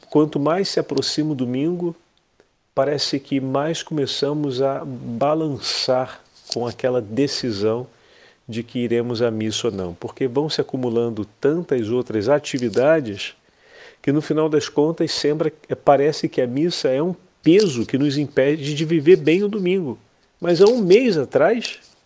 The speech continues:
a gente escolheu o horário da missa com toda a naturalidade do mundo. Então, o que que faltou entre esse dia e o hoje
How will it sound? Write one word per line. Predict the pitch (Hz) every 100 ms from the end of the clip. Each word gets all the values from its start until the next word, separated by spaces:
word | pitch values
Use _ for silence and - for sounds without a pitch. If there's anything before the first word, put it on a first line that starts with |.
| _ _ _ -
a |
gente | 151 202 208
escolheu | - - 170 143 202 254
o | 147
horário | 131 156 185
da | 143
missa | 135 185 -
com | -
toda | 147 190 214
a |
naturalidade | 202 190 - 165 165 143 165
do | 160
mundo. | 156 151 185 120 - - - - -
Então, | 165 226 220
o |
que | - - 277
que | 214
faltou | 196 196 160 127 - 226 214 -
entre | 139 147 139 139 139
esse | - 139 135 - - - 139
dia | 117 98 131 175 190 202 220 - _ _ _
e | 147 160 175 - -
o | 156 151 143
hoje | 160 147 110 104